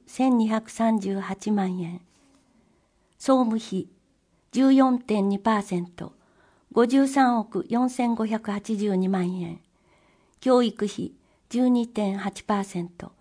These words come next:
四十八億二千二百四十六万円。交際費十一点七パーセント。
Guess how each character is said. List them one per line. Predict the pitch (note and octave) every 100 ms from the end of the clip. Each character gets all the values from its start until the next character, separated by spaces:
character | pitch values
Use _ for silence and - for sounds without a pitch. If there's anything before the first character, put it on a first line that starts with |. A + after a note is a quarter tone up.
| _ _ _ _
四 | - B3+ C4
十 | A#3+ A3
八 | G3 - G#3+
億 | G3+ - F#3 _ -
二 | A3
千 | A#3 C4 B3+
二 | A#3
百 | A3+ A3+ A3
四 | A3 A3
十 | G3 G3
六 | F3+ F3+ G3
万 | G3 F3+ F3+
円。 | E3 F3 _ _ _ _ _ _ _ _
交 | B3+ B3+
際 | B3+ A#3 G3+
費 | - G#3 - _ _ _ _ -
十 | A#3+ B3+
一 | A#3+ -
点 | G#3+ G3+
七 | G3 G#3
パ | A3 G#3
ー | F#3+
セ | F3+
ン | F3
ト。 | - F3